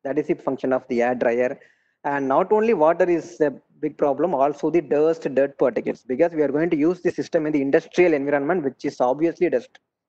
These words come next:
having some metal pieces, oil glimpses, everything will be there. All these things to be removed with the help of this line filter or main line filter. So this is the overall view about the important elements in the air production system.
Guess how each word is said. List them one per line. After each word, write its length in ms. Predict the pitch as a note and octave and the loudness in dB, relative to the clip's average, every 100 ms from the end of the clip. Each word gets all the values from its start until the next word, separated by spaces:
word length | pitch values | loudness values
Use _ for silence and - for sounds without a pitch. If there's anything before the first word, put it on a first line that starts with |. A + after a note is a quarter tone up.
| - | -6
having 220 | C#3+ D3+ | -4 -4
some 180 | C#3+ C#3 | -4 -4
metal 240 | C3 C#3+ | -2 -4
pieces, 380 | C#3+ C#3 C3 C3 | -2 -4 -2 -2
oil 220 | C3 C3 | 0 0
glimpses, 380 | C3+ C3+ B2+ C3+ | -2 -4 -4 -2
everything 360 | B2 C3 C#3 C#3 | -2 -2 -4 -4
will 100 | B2 | -2
be 100 | A#2+ | 0
there. 200 | C3+ G#3 _ _ - | -2 -2 _ _ -4
All 280 | D3 F3+ A3 | 0 2 2
these 200 | G3 F#3+ | 0 -2
things 240 | F#3+ E3+ | -2 -2
to 160 | - D3+ | -2 -2
be 180 | F#3+ C4 | 0 0
removed 440 | E3+ D3 D#3 B2+ A2+ - - | 0 2 2 0 -4 -10 -10
with 100 | C#3+ | -4
the 80 | |
help 260 | C3+ C3+ - | -2 -2 0
of 160 | C#3 - | -2 0
this 200 | B3 D#3+ | -4 0
line 260 | C#3 C#3+ | 0 0
filter 440 | D#3 C3 G#2 A#2+ B2 | -2 -4 -2 0 0
or 120 | F3+ F4 | -2 -2
main 240 | C#3+ C3 | -4 -2
line 160 | B2 C3+ | -2 -6
filter. 360 | - - - - _ _ - | -8 -10 -12 -14 _ _ -4
So 60 | |
this 160 | F#3 G#3 | -2 -2
is 100 | A#3 | 0
the 80 | G3+ | 2
overall 480 | F3 G3+ G#3 G3+ | 2 2 2 0
view 240 | F#3 E3 G#3 | 0 2 2
about 380 | F3 D#3 D3 D3+ | 2 0 -2 0
the 160 | E3 | 0
important 520 | D3+ E3 F#3 F3+ E3+ - | 0 0 0 0 -2 -2
elements 520 | D3 D#3 F3 F#3 - - | 0 2 0 -2 -6 -14
in 160 | B2+ C3 | -12 -4
the 180 | C#4 - - | -6 -6 -2
air 200 | D3 D#3+ | 0 0
production 500 | - C#3+ C3+ - D3+ | -2 -6 -4 -6 -8
system. 320 | D3 - - | -10 -20 -20